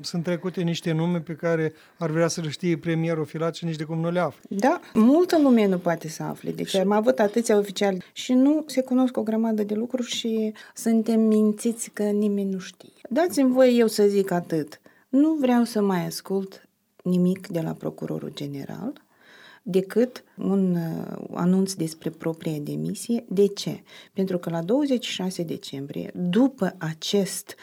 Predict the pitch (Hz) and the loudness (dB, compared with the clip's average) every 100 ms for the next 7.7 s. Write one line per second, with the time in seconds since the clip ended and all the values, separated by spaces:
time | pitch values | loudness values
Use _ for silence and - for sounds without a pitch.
0 | - - - - - 185 202 240 220 170 | -20 -20 -20 -20 -4 0 4 4 2 0
1 | 170 - 170 175 185 180 180 151 156 - | -2 -4 -2 2 2 0 -4 -6 -6 -4
2 | 196 202 196 185 175 165 175 175 - 156 | -2 0 -2 -4 -4 -2 -2 -4 -6 -4
3 | 156 185 220 180 - 156 156 156 160 170 | -2 2 2 0 -4 -8 -8 -8 -6 -2
4 | 220 202 156 160 160 175 165 165 180 175 | 0 0 -4 -10 -8 -6 -6 -6 -8 -8
5 | 165 - - - 170 170 - 160 214 294 | -10 -12 -20 -14 -12 -12 -12 -8 -8 -10
6 | - - - - - 294 269 240 214 202 | -16 -20 -20 -4 0 2 2 0 -2 0
7 | 208 208 185 170 165 190 | 0 0 -2 -2 -4 -6